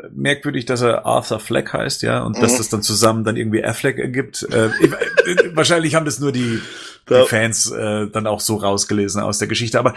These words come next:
Speaker 1: ja, dieser Figur einen Namen zu geben. Aber ich habe mir heute Morgen beim Zähneputzen gedacht, ähm,
Speaker 3: <laughs> Sehr schön, lass uns,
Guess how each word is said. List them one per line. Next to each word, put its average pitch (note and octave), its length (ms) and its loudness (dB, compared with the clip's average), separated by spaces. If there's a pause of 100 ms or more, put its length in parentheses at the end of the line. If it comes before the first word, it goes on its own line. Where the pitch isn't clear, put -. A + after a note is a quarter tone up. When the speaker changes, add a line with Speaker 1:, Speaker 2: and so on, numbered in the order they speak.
(280)
Speaker 1:
ja, F3 340 2
dieser C#3+ 200 0
Figur E3+ 220 2
einen D#3 100 -4
Namen C3 260 -4
zu - 160 -4
geben. A2 220 -6
Aber - 80 -4
ich E3 100 -2
habe D#3 100 -4
mir C#3+ 120 0
heute C4+ 220 0
Morgen C3+ 240 0
beim B2+ 120 -4
Zähneputzen - 540 -6
gedacht, - 440 -8
ähm, A2+ 480 6 (220)
Speaker 3:
<laughs> - 220 -16
Sehr C3+ 180 0
schön, A2+ 220 -4
lass C3+ 160 -2
uns, A#2 160 -10